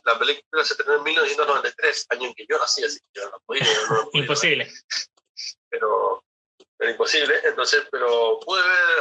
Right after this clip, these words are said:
Speaker 1: Hocus Pocus dos y la verdad que me gustó muchísimo, la verdad que,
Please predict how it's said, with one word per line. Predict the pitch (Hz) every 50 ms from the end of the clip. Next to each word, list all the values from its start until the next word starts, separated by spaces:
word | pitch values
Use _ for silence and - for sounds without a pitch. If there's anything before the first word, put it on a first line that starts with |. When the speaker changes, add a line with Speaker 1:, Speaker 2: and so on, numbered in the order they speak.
| 127
Speaker 1:
Hocus | 143 - - 143 -
Pocus | - 147 147 143 127 123
dos | 135 151 143
y | 139
la | 127
verdad | 120 135 185
que | 208 220
me | 180 165
gustó | 143 123 110 - - 160 156 147
muchísimo, | 135 123 - - 151 147 135 - 120 107 101 - - 98
la | 98
verdad | 104 110 117 117
que, | 113 -